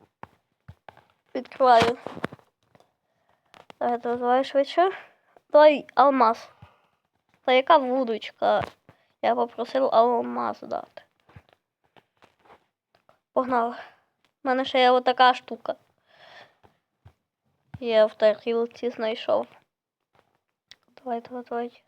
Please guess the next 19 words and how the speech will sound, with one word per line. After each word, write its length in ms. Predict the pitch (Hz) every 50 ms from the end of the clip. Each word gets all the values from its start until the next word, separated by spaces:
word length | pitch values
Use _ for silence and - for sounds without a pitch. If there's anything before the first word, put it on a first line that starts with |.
| _ _
Швидше. 600 | - - - 262 262 254 - - 269 254 247 247 - _ _ _ _ _ _ _ _ _ _ - _ _
Мені 140 | - 254 254
ще 180 | 254 - - 262 247 240 - _ _
би 160 | - 262 262 240
її 360 | 247 247 247 247 254 254 254
поставити, 640 | - - 240 - _ - 233 226 240 247 - - 254
щоб 220 | - 247 247 247
я 140 | 233 226 226
їх 120 | 240 -
просто 480 | _ _ _ - 220 240 _ - 240 240
манив 480 | 247 247 233 233 226 214 214 214 226 240 _ _ _ _ _ _ - _ _ _ _
на 100 | 240 233
неї. 440 | 233 233 226 226 226 233 240 262 _ _ _ _ _ _ _ _ _ _ _ _ _ _ _ _ _ - _
О, 300 | 220 226 220 208 202 208
так. 400 | - 240 233 226 233 - - _ _ _ _ _ _ _
Я 80 | - 233
буду 200 | 220 240 233 247
їх 260 | 247 247 247 247 247
заманювати. 800 | 233 247 233 233 240 233 233 233 220 208 208 202 202 - - 208